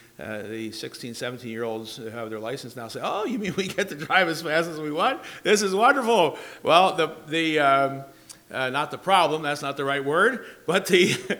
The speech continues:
<laughs> the, uh, dilemma you might face if you wanna go, uh, as fast as you want, just pretend this is the Audubon here, uh, is that our sovereign has given us instructions.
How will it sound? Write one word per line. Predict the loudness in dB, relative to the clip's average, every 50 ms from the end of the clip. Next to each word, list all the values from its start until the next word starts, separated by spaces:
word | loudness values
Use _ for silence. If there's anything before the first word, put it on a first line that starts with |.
| -8 -18 -20
<laughs> | -20 -16 -6 -2
the, | 0 2 2 4 2
uh, | 2 2
dilemma | 0 2 2 2 2 2 2
you | 2 2 2 4
might | 6 6 6 6
face | 4 2 2 4 4 4 4 2 -2
if | -4 -4
you | -4 -4
wanna | -2 -2 -2 0
go, | 0 0 2 2 2
uh, | 2 2
as | 0 0 0 0 0 -2 -2 -2 -4 -2
fast | -2 0 0 0 0 -2
as | -8 -8
you | -8 -8 -6
want, | -4 -4 -4 -4 -6 -10 -14
just | -14 -16 -16 -18 -18 -16
pretend | -18 -14 -12 -10 -8 -8
this | -10 -10
is | -10 -14 -12
the | -8
Audubon | -4 -4 -4 -4 -4 -6 -8 -8 -8 -8
here, | -6 -4 -4 -4 -6 -8 -16 -20 -20 -20 -20 -14 -8
uh, | -4 -2 0 0 0 0 -2 -4 -6 -10 -18 -18 -10
is | -4 -4 -4 -4 -2
that | 0 0 2 2 0 -2 -6 -12 -8
our | 0 2 4 4 4
sovereign | 2 0 0 2 2 2 2 2 0 0 0 -2 -4 -6 -10 -20 -20 -20 _ _ _ _
has | -6 -4 -4 -2
given | 0 2 2 4 4
us | 2 0 -2 -4
instructions. | -6 -4 0 2 2 2 2 -2 -4 -4 -6 -10 -12 -14 -14